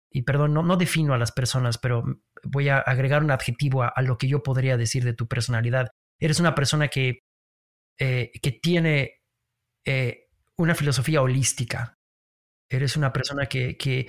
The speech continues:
que, que involucra el ambiente, involucra los seres sintientes, que involucra, eh, eh, la energía, ¿no? Entonces,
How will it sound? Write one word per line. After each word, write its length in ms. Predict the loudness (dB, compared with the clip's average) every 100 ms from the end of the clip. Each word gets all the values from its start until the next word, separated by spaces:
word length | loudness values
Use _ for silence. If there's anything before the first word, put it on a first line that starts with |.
| -10 -14 -4
que, 280 | -4 -4 -2
que 80 |
involucra 560 | 0 2 2 2 2 2
el 60 | 2
ambiente, 460 | 2 0 0 0
involucra 640 | 0 0 0 0 2 2 0
los 160 | -2
seres 260 | 0 0 0
sintientes, 640 | -2 0 0 0 -2 -4
que 100 | -2
involucra, 600 | -2 0 -2 0 0 -2 -4 -12
eh, 380 | -4 -2 -2 -4
eh, 340 | -4 -4 -4 -8 _ -2
la 140 | 0
energía, 500 | 0 0 0 0 2
¿no? 260 | 0 -2 -6 _ _ _
Entonces, 560 | -4 0 0 2 -2